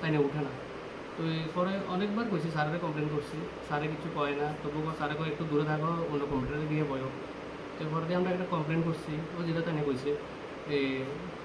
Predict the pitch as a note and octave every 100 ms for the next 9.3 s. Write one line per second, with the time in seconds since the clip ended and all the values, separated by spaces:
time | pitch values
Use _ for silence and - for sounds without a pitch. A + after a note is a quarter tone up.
0 | - - D#3+ D3 C#3+ C3 C3 B2+ - -
1 | - - C#3+ D3 E3+ E3+ D#3 - D3+ F3+
2 | D3+ D3+ F3 F3 F#3 F3 E3 F3+ A3 A#3
3 | - - - - - D3+ D3+ D#3 D3+ E3+
4 | F3+ E3+ E3 E3 - - - - D3 D3+
5 | D3+ E3+ E3 F3 F3+ F3 D#3 D3+ F3 F#3
6 | - D#3+ D3+ D3 D3 F#3+ G#3 G3+ - -
7 | - - D3+ E3+ F3+ F#3+ G3+ F3+ D#3 E3
8 | E3+ E3+ F3 G3 F3+ F3+ F3 F3 E3 C#3+
9 | E3 D#3 C#3